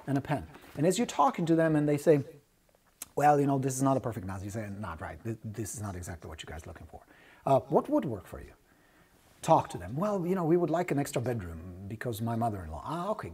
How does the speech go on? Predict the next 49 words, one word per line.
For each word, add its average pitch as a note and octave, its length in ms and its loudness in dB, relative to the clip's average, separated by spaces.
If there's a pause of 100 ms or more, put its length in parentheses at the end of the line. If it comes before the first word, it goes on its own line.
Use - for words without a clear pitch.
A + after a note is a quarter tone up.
cool. - 360 0 (240)
And C#3 140 4
the C#3 60 8
yard, C3+ 380 8
we A#2+ 80 0
need B2+ 140 0
a C3 40 0
bigger A#2+ 200 0
yard." F#2+ 220 -8
"Gotcha. C#3 440 -6
So F#2+ 140 -14
bigger D3 280 -2
yard, C#3 360 2 (420)
more C3 160 4
bedrooms. A2+ 300 0
Would C#3+ 360 8
this F#3+ 240 8
area, F3+ 280 4
general E3 320 0
area D#3 220 2
work? D#3 320 2
Do C#3+ 100 0
you C#3+ 100 4
have C3+ 180 -4
kids? F3+ 260 0
This D3+ 200 0
school D3+ 220 2
district D#3 340 0
is D3+ 100 -2
good?" F3+ 180 -2
"Yeah, C4 180 8
yeah, A3+ 120 4
yeah, G#3 120 4
this E3+ 200 0
would D3 140 -2
be D3+ 80 0
perfect." - 480 -6 (260)
Now, F2+ 160 -4
here's D#3 280 4
what D#3+ 200 0
you D3 60 -4
do B2+ 120 -2
next. - 280 -10
Watch. - 300 -12 (560)
So - 240 0
you C#3 220 6
guys E3+ 340 10
said, - 440 -2
observe. A2 600 -4